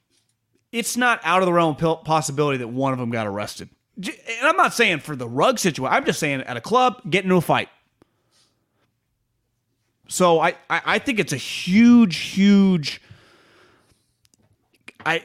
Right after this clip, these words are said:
I don't even know how quite to describe it. It's like the, it's like the boogeyman. It's like, but there's nothing tangible you can really do besides trying to get the right guys. But there's just a human element to it that, like,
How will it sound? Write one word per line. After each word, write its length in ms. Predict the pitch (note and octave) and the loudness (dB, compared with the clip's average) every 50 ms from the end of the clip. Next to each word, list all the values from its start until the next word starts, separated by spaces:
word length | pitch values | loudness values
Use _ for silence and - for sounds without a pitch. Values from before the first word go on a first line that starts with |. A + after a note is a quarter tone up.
| - - | -10 -12
I 120 | - F3+ | -6 0
don't 140 | F3 F3+ F3+ F3+ | 2 4 4 4
even 140 | D#3+ D#3 | 4 4
know 80 | D#3 D3 | 2 2
how 220 | B2 C3+ D#3 D#3+ D3+ | 2 2 0 -2 -2
quite 300 | - - D#3+ D3+ D3 C3 | 0 0 0 2 0 0
to 80 | C3+ | -4
describe 600 | A#2+ A2+ G#2 - - - - E3 F3 F#3 F3 D3 | -6 -4 -2 -2 -2 0 2 2 2 2 2 0
it. 40 | C#3 | -2
It's 120 | A#2+ - - | -4 -2 -2
like 160 | D3+ C#3 - | -2 -2 -2
the, 180 | C#3+ C3 C3+ - C#3 | -2 -4 -4 -6 -10
it's 160 | D3 C#3+ - | -14 -10 -8
like 160 | - D#3+ C3 | -8 -8 -8
the 80 | - C3+ | -10 -12
boogeyman. 800 | A#2+ B2 A#2+ E3 F#3 G3 E3+ D#3+ C3+ B2+ A#2 G#2+ G2+ G2+ G2 G#2 | -14 -8 -4 -2 0 0 0 -2 -6 -6 -6 -8 -8 -10 -12 -14
It's 140 | A2 - | -12 -10
like, 280 | - B2+ B2 - - C#3+ | -10 -10 -10 -12 -8 -4
but 160 | C3+ E3+ D3+ | -4 -2 -2
there's 180 | E3+ E3+ D3 D3 | -2 -2 -2 0
nothing 400 | E3+ F#3+ A3+ A3+ A3+ A3 F3 C#3+ | 0 0 0 0 0 -2 -4 -4
tangible 720 | - - - - F#3 G#3 A3+ A#3 G#3+ E3+ F3 E3 D#3+ D#3 | -8 -12 -12 -8 -6 -4 -2 -2 -2 -2 -4 -2 -2 -2
you 100 | D3+ D3 | -4 -4
can 180 | - D#3+ D3 | -6 -4 -4
really 200 | D3+ D#3 D#3 D3+ | -2 0 -2 -2
do 200 | C#3+ C3+ F#3 G#3+ | -2 -2 -2 -2
besides 340 | F#3+ D#3 C#3+ - D3+ C#3 - | -2 -4 -4 -4 -4 -6 -4
trying 220 | - D#3 E3 E3 D#3 | -4 -4 -2 -2 -4
to 60 | D3 | -4
get 140 | D3 D3 - | -6 -8 -8
the 60 | C#3+ | -6
right 200 | C#3+ D3 C#3+ C3 | -4 -4 -4 -4
guys. 300 | - F3 G3+ A3 G3+ D3+ | -2 -2 0 0 -2 -4
But 140 | C#3 D3+ C#3+ | -6 -10 -10
there's 100 | E3 D3+ | -10 -8
just 200 | F#3 G#3 - - | -8 -10 -12 -12
a 40 | |
human 360 | C3 - - G3+ F#3+ E3 C#3+ C#3+ | -14 -10 -8 -6 -4 -4 -2 0
element 440 | D3 F#3+ A#3 C4+ A#3 E3+ C3+ A#2+ - | 0 0 2 2 2 0 -2 -2 -2
to 180 | - C#3+ C#3 | 0 0 2
it 80 | C#3 C3 | 0 0
that, 80 | - C#3 | -2 -4
like, 240 | C#3 C#3+ C3 B2 | -4 -2 -4 -4